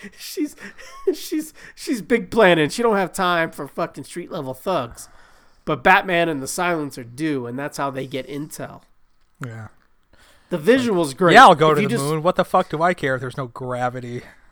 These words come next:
Speaker 1: If you just, if you just Google the Silencer, uh, John Romita Junior covers, it's great. Uh, essentially a female Punisher. Um,
Speaker 2: Makes me
Speaker 1: who's
Speaker 2: think
Speaker 1: ne-,
Speaker 2: of that
Speaker 1: who's
Speaker 2: bit in, uh,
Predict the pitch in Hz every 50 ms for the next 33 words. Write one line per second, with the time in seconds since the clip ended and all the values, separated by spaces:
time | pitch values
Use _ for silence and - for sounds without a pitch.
0 | _ - 269 - - - 254 254 240 262 247 - - - - - - 202 - -
1 | 196 190 175 190 165 135 139 180 180 156 170 170 156 156 147 - - 160 147 156
2 | 156 156 156 143 - 147 143 135 131 127 123 - _ - 170 151 139 131 131 123
3 | 131 139 135 143 143 139 139 131 123 123 135 139 147 143 135 - - 135 127 117
4 | 123 120 - - - - - - 170 135 - - - 143 120 113 - - - _
5 | _ - 139 127 123 123 120 - - - - _ - - - 208 185 - 190 170
6 | 160 147 - - 175 165 156 151 143 - - 156 156 143 143 135 - - 120 117
7 | 135 135 - - - _ _ - - 143 147 143 139 139 135 135 131 - - _
8 | - - - - - - - - - - - 160 147 - - 233 190 175 160 208
9 | 151 143 139 208 214 190 - - 135 135 135 131 - 135 139 139 135 131 135 131
10 | 131 127 127 127 127